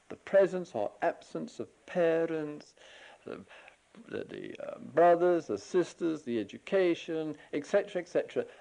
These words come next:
The diversity of background is phenomenal.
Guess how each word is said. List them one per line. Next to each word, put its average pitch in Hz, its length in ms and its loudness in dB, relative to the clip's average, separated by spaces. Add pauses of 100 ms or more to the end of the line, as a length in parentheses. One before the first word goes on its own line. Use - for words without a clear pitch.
The 185 100 4
diversity 202 1200 4 (800)
of 170 260 0
background 131 800 2 (380)
is 202 140 -8
phenomenal. 190 680 0